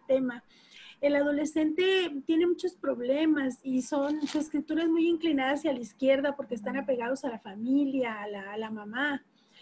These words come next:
Conforme pasa el tiempo y ellos van adquiriendo su propia personalidad, entonces ya la inclinación se vuelve un poquito a la derecha y empiezan a crear sus propios gestos gráficos que les van a definir su personalidad tarde que temprano.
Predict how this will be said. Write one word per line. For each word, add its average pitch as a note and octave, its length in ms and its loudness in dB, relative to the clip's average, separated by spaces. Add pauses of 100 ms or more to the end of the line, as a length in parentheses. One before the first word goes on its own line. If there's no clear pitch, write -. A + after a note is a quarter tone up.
(220)
Conforme C4+ 480 2
pasa C#4+ 300 2
el E4+ 140 0
tiempo D4 440 2
y C#4+ 80 0
ellos C#4 220 -2
van C#4+ 180 -2
adquiriendo C4+ 500 0
su C4+ 220 -6
propia C#4 420 -2
personalidad, C#4 1040 -2 (520)
entonces A#3 560 -4
ya B3+ 160 0
la C#4+ 80 0
inclinación A3+ 560 -6
se C4 100 -2
vuelve B3 320 -4
un A#3 80 -10
poquito B3 340 -8
a C4+ 60 -2
la C#4+ 140 0
derecha C#4+ 420 0
y C#4 120 -2
empiezan A#3 440 -4
a C4+ 100 -6
crear A3 280 -8
sus B3+ 200 -6
propios B3 460 -6
gestos G#3+ 400 -6
gráficos D4+ 640 0
que B3 100 -4
les A3+ 160 -2
van A#3+ 160 -4
a C#4 60 0
definir A#3 340 -4
su - 160 -14
personalidad G#3+ 720 -10
tarde A#3 260 -10
que A3+ 80 -18
temprano. C#4 580 -8